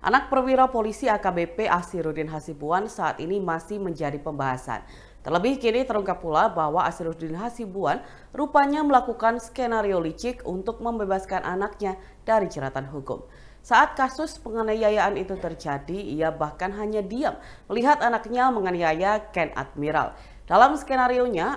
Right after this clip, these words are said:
Asirudin mengatur seolah dirinya menasehati putranya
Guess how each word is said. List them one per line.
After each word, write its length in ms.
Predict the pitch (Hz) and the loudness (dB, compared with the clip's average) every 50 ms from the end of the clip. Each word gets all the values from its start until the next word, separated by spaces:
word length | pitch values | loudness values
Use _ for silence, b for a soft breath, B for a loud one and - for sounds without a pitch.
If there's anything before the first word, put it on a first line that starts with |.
| - | -4
Asirudin 480 | 143 143 - 156 151 160 170 202 214 208 | -6 -6 -6 -4 -4 0 0 0 0 2
mengatur 480 | 185 170 160 151 151 - 196 220 240 | 0 0 0 -2 -2 -2 -2 -2 -2
seolah 560 | 240 - - - 156 160 160 165 185 208 202 170 | -4 -4 -2 0 0 2 4 2 2 0 0 -6
dirinya 480 | 165 190 214 208 208 202 196 202 214 | -6 -6 -4 -4 -4 -2 0 0 0
menasehati 640 | 240 240 233 214 196 180 180 202 180 170 160 170 170 | 0 0 0 -2 -2 -2 -2 -2 -2 -2 -2 -2 -6
putranya 640 | 165 - 180 175 - 208 214 233 226 220 208 208 | -10 -10 -14 -10 -2 0 0 0 2 0 -2 -2